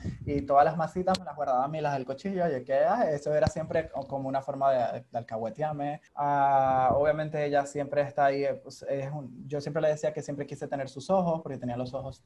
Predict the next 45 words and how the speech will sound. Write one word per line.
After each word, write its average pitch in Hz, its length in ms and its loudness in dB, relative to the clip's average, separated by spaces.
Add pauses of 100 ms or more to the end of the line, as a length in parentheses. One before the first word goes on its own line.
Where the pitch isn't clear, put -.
bellos, 147 680 -2 (200)
cambiaban 127 320 0
de 143 80 -4
color, 160 680 0
y 135 120 -2
yo 135 120 0
les 139 100 -4
decía 143 220 -4
así 147 120 -10
como 143 160 -6
que, 143 120 -12
"Pero 143 120 -6
es 127 60 -12
que 165 80 -6
yo 165 80 -4
quiero 165 180 -2
tus 165 220 -10
ojos", 180 600 2
y 127 220 -2
yo 139 140 -2
soy 156 160 0
el, 156 160 -6
mi 147 180 -4
ab-, 143 180 0
mi 143 200 -2
abuela 143 360 4
tiene 160 140 -4
los 151 140 -2
ojos 143 160 -2
claros, 175 260 2
mi 147 60 -4
bisabuela 139 420 2
también, 180 380 -2 (140)
y 151 120 -2
mi 151 60 0
mamá 147 320 0
también 139 240 -4
tiene 135 160 -4
los 139 100 -8
ojos 156 160 -6
claros, 196 300 2
pero 123 140 -2
yo, 147 360 -2 (240)
el 131 180 -4
negro, 139 340 -2